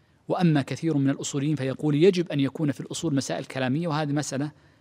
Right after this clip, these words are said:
يعني مختلفة عنه هنا. و-، و-، وللصنعاني له كتاب طبع باسم لم يسمه بم-، به مؤلفه،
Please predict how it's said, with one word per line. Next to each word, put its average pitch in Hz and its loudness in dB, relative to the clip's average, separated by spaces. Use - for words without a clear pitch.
يعني 143 -2
مختلفة - -10
عنه 117 -4
هنا. 170 -2
و-، 165 -8
و-، 170 -2
وللصنعاني 147 0
له 143 -2
كتاب 143 -4
طبع 139 0
باسم 143 0
لم 165 4
يسمه 139 0
بم-، 123 0
به 127 -2
مؤلفه، 135 -2